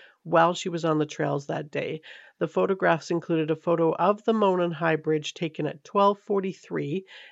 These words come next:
and then another one taken at one twenty-six of the bench that's just east of the Freedom Bridge. She advised after she took the photo of the bench, they started walking back toward the Freedom Bridge,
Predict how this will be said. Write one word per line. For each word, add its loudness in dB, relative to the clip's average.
and 0
then 4
another 2
one 0
taken -2
at -2
one 0
twenty-six -4
of -4
the 0
bench -2
that's -10
just -10
east -8
of -4
the -2
Freedom -4
Bridge. -8
She -6
advised 0
after 0
she -10
took -16
the -6
photo 2
of 0
the -2
bench, -4
they 0
started -2
walking -4
back -4
toward -12
the -8
Freedom -2
Bridge, -2